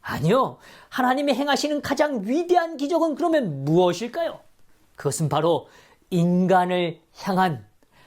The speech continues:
하나님의 가장 위대한 기적은 마음의 변화라는 것입니다. 즉, 품성의 변화라는 것입니다. 이것이 하나님께서 오늘 우리에게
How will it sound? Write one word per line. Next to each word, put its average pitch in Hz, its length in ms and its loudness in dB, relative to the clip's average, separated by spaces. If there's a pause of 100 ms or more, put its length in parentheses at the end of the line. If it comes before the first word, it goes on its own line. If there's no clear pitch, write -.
하나님의 185 500 0
가장 220 500 -2
위대한 233 520 0
기적은 214 520 -2 (720)
마음의 139 840 -2 (400)
변화라는 190 1300 -4
것입니다. - 420 -20 (760)
즉, - 320 -2 (260)
품성의 247 840 -4 (240)
변화라는 262 600 -8
것입니다. - 320 -20 (720)
이것이 220 380 2
하나님께서 208 560 -2
오늘 208 160 4
우리에게 220 460 0